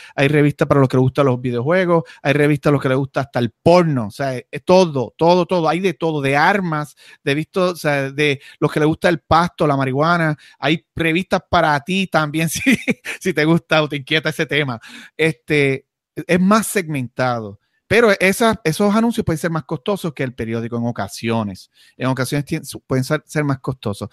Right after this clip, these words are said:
Pues es, e-, eso es lo que hace Facebook. Fe-, Facebook lo hace mucho más inteligente porque yo puedo decir que no me lleve este anuncio a ciertas edades. Eh, Facebook hace ocho decisiones a la hora de segmentar tu público.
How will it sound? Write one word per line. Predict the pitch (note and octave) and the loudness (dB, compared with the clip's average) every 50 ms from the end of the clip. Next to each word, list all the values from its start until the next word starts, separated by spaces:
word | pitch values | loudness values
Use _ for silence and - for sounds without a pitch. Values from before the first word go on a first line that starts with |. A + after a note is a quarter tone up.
| _ - _ | _ -18 _
Pues | - E3+ F3 F3 - - - _ - - - - _ _ | 2 2 2 2 -2 -6 -16 _ -20 -20 -20 -20 _ _
es, | - F#3+ A3+ A#3 - - - _ - - _ _ - - - _ _ _ _ _ _ | 2 2 4 4 2 -2 -10 _ -20 -20 _ _ -20 -20 -20 _ _ _ _ _ _
e-, | G#3 G#3+ G3 | 0 2 2
eso | A3 A3+ - - | 2 0 2 2
es | A#3 A3 | 2 2
lo | G#3 F3+ | 2 2
que | F3+ D#3 | 0 -2
hace | C#3 - D#3 | -2 -4 -6
Facebook. | - B2+ B2 A2+ A#2 - | -4 -4 -6 -6 -2 -2
Fe-, | G3 G#3 G3 G3+ G#3 - - | -2 -2 -2 -6 -12 -12 -2
Facebook | - C3 D3+ F#3+ G#3+ G#3+ | -2 -2 0 0 2 2
lo | G3 | 2
hace | F3 - G3 | 4 4 0
mucho | E3+ C#3 C3 B2+ C3+ C3+ - D3 | 2 2 2 2 0 0 0 0
más | C3 A#2+ | 0 0
inteligente | A2+ G2 - A2 G2 F#2+ G2+ B2+ D3 C#3 - A2+ | 0 -2 -4 -4 -4 -2 -2 -4 -4 -4 -6 -6
porque | - A2 - A2+ G#2+ | -6 -6 -6 -6 -4
yo | G#2+ G#2+ | -4 -4
puedo | - A#2+ B2 C3 | 0 2 2 2
decir | C3 B2+ - D3 C#3+ D3 D3+ | 2 0 -2 -2 -2 -2 -2
que | - D3+ B2+ A#2+ A#2+ _ | 0 0 0 0 -2 _
no | B2 A#2 A#2+ B2 B2+ C3+ D3 | -2 0 2 4 4 4 2
me | F3 G#3 G#3 | 2 0 0
lleve | G3+ F#3 D#3+ | 0 0 -2
este | - - D3+ | 0 -2 -2
anuncio | C#3+ D3 F3+ E3+ - D3+ C#3 C3+ - - | 0 0 -2 -2 -2 -2 -2 -2 0 -2
a | B2 B2 | -4 -4
ciertas | A2+ - B2 G#2+ - - A2 | -4 -4 -6 -6 -4 -4 -6
edades. | G#2 G2 B2+ E3 F#3 F#3+ F3+ F3 E3+ E3+ - - - - - - _ _ | -2 0 2 4 4 4 2 0 -2 -4 -8 -18 -20 -20 -20 -20 _ _
Eh, | - D3 C#3 C#3 C#3 - - - _ _ _ _ _ | 2 4 4 4 4 0 -4 -18 _ _ _ _ _
Facebook | - F#3+ G3+ F#3+ B3 B3+ A#3+ | 0 2 2 2 2 2 2
hace | B3 - A#3 | 2 4 4
ocho | F#3 F3+ G3 - - A3 | 6 6 4 4 4 2
decisiones | G#3+ G3 F3+ F#3+ - - A#3 A#3 G#3+ F3+ D#3+ D#3 - - | 2 2 0 -4 -4 0 2 4 4 4 2 -2 -6 -6
a | _ C#3 | _ -2
la | C3 C3+ | 0 2
hora | D3+ G#3 A3+ G3+ F#3 F3 | 4 4 4 4 2 2
de | G3+ A3+ G#3+ | 2 0 0
segmentar | - F3+ D#3 C3+ B2+ - C3 | 0 0 -2 -2 -2 -2 -6
tu | - - D3 B2+ | -6 -6 -6 -4
público. | A2+ G#2 F#2+ F2+ - - - | -4 -6 -6 -8 -12 -16 -18